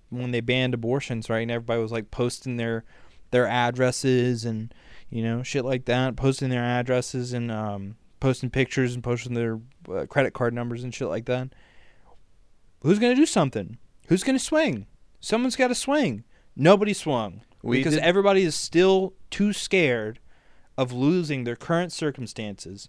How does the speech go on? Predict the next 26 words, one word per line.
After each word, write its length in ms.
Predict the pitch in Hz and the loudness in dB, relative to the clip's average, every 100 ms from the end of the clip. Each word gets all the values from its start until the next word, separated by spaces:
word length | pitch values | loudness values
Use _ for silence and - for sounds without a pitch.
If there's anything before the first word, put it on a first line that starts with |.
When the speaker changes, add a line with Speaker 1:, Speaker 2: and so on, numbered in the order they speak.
| - - _ | -20 -20 _
Speaker 1:
versus, 720 | 120 127 127 127 117 113 - - - - _ | -2 0 0 -2 -2 -4 -8 -14 -20 -20 _
uh, 220 | 117 117 | 0 0
what 220 | 110 123 131 | 2 0 -2
they 100 | 123 | 0
have 180 | 120 107 | -2 -2
to 60 | |
gain. 300 | 104 95 95 - - - - - - - 127 | -8 -10 -12 -20 -20 -20 -20 -18 -18 -14 -4
Speaker 2:
Well, 420 | 143 147 127 - - - | 2 4 2 0 -12 -14
<sighs> 260 | - - - | -12 -12 -4
I 40 | |
mean, 200 | 135 147 143 | -2 2 2
we 120 | 127 | 0
swung. 400 | - 110 117 101 | 2 4 4 4
We 100 | 92 | 2
just 200 | 101 - | 0 0
swung 480 | 101 104 101 98 - - | 2 2 2 -4 -8 -2
with 260 | 107 - - | -2 0 2
protesting 720 | 98 101 95 92 - 90 90 | 2 2 -4 -4 -6 -6 -6
and, 120 | 90 | -4
like, 260 | 85 87 90 | -4 -6 -8
Speaker 1:
That's 160 | - - | -16 -2
Speaker 2:
creating 320 | 92 98 196 | 0 2 4
Speaker 1:
not 140 | 202 160 | 2 4
Speaker 2:
local 100 | 101 | 2
Speaker 1:
swinging. 260 | 170 175 113 | 2 0 -2
Speaker 2:
legislation. 340 | 92 110 - | -4 -8 -14